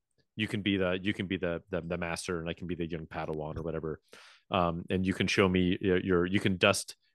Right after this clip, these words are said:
shake the dust off and, and take the cobwebs from, from various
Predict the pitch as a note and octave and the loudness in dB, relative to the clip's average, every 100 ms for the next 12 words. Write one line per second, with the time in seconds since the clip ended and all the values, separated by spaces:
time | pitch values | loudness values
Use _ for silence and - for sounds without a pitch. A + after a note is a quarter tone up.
0 | - - C#3+ - A#2 G#2 G#2 A#2 G2+ F#2+ | -4 4 4 4 2 4 4 4 4 4
1 | - F#2 F#2 F#2 - G#2 F2+ - F#2+ F#2 | 0 -8 -6 -6 -2 -2 -2 0 2 4
2 | F2+ F2 - - - F#2 F2 - - F#2 | 2 0 -4 -12 -6 -4 -4 -8 -6 2
3 | F#2+ F#2 E2+ | 6 6 2